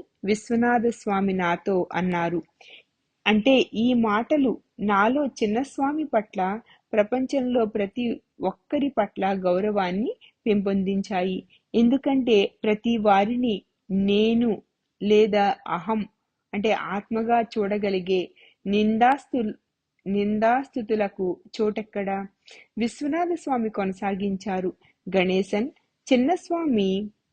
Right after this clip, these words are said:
సద్గురు భగవాన్కు సహాయంగా ఉండటానికి పవిత్రమైన అరుణాచలం నుండి దొర్లి వచ్చిన అతిపెద్ద బండరాయి. ఆయన కష్టపడి పనిచేయటం వల్లనే భగవాన్ ఇరవై నాలుగు గంటలు ఒకే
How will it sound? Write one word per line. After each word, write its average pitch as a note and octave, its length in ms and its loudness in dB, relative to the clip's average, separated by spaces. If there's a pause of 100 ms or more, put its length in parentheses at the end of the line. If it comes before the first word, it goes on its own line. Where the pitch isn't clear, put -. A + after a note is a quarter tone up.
(760)
సద్గురు A3 460 0
భగవాన్కు G#3+ 840 0 (100)
సహాయంగా G#3 720 2
ఉండటానికి F#3 960 -4 (840)
పవిత్రమైన B3 680 0
అరుణాచలం A#3+ 840 0
నుండి G3+ 340 -2
దొర్లి F#3+ 380 0
వచ్చిన G3+ 540 -6 (160)
అతిపెద్ద A3 520 -2 (260)
బండరాయి. F3+ 760 -2 (440)
ఆయన A3 280 2
కష్టపడి C4 600 -4
పనిచేయటం G#3 720 0
వల్లనే F#3+ 500 -2 (400)
భగవాన్ A#3+ 520 2
ఇరవై G#3+ 400 0
నాలుగు G3+ 460 -2
గంటలు A#3+ 360 -2
ఒకే A#3+ 420 -6